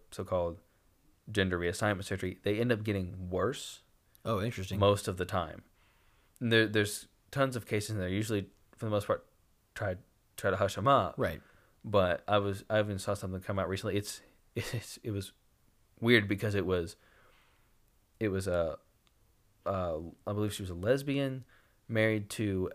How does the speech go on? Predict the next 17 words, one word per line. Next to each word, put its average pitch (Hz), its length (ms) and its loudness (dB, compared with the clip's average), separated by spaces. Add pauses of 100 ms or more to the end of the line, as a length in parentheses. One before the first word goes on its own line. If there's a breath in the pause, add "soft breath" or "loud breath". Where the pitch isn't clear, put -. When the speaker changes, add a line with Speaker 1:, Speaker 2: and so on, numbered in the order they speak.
Speaker 1:
a 85 440 -4 (420)
quote 104 140 0
unquote - 280 -2
transgender 98 920 -2
man 104 520 -4 (640)
Speaker 2:
Mm-hmm. 107 240 -2 (280)
Speaker 1:
who 123 180 2
worked 104 380 2
in 98 180 0
the 95 80 0
gender 95 500 0 (140)
reassignment 98 640 0
facility. 87 580 -6 (1200 soft breath)
And 110 180 -2
she 110 80 -2
said 104 220 0
they, 101 240 4